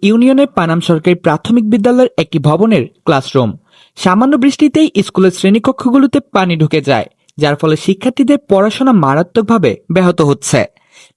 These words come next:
বাধ্য হয়ে স্কুলের দপ্তরি আরমান হোসেনকে পানি সরানোর জন্য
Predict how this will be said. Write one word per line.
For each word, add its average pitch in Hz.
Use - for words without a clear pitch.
বাধ্য 151
হয়ে 302
স্কুলের 185
দপ্তরি 170
আরমান 185
হোসেনকে 254
পানি 151
সরানোর 196
জন্য 240